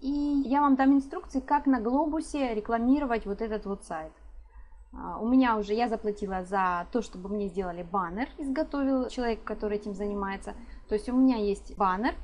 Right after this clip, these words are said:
и, э, рекомендации, а, как рекламировать это на Глобусе недорого. То есть вы потратите небольшую сумму на рекламу,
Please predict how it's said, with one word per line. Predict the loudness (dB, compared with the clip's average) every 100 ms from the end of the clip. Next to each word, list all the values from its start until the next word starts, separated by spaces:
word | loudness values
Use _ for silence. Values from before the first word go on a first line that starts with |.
| -4
и, | -2 0 -2 -2 0 2 0
э, | -2 -6 -6
рекомендации, | -2 2 6 8 8 8 6 -2 -6 -8 -12 -6
а, | 2
как | 4 4
рекламировать | 2 2 4 6 4 4
это | 0 -2
на | -2
Глобусе | 0 0 2 0 -2 -4 -6 -4
недорого. | -2 2 2 2 -4 -8 -10 -8
То | -2
есть | -2 -2
вы | 0
потратите | 0 4 4 4 -2 -6 -6 -4
небольшую | -2 0 0 -2
сумму | -6 -8 -10
на | -8
рекламу, | -8 -2 4 4 4